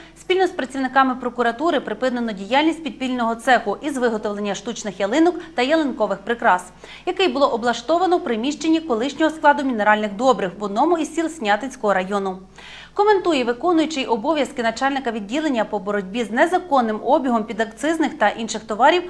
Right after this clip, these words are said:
управління податкової міліції Д П А в Івано-Франківській області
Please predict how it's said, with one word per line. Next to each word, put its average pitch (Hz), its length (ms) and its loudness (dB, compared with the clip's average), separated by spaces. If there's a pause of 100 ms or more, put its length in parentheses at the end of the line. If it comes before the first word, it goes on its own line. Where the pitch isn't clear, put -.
(220)
управління 330 560 4
податкової 220 640 -2
міліції 214 420 -4
Д 196 100 -2
П 220 140 2
А 185 160 6
в 185 80 -8
Івано-Франківській 190 840 -2
області 349 520 4